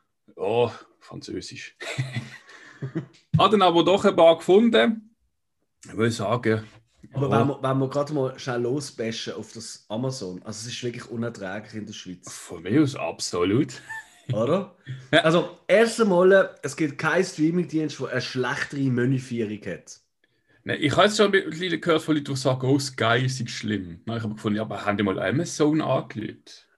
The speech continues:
Speaker 2: Absolut. Also
Speaker 1: Das
Speaker 2: Sky
Speaker 1: ist
Speaker 2: ist
Speaker 1: ja
Speaker 2: halt übersichtlicher, finde ich, auf jeden Fall.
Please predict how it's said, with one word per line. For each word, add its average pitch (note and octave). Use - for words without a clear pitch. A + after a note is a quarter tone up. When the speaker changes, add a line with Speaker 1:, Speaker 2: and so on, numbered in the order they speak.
Speaker 2:
Absolut. -
Also F#2+
Speaker 1:
Das F#2
Speaker 2:
Sky -
Speaker 1:
ist D3
Speaker 2:
ist D3+
Speaker 1:
ja -
Speaker 2:
halt A2+
übersichtlicher, B2
finde F#2+
ich, F#2+
auf -
jeden G2+
Fall. F2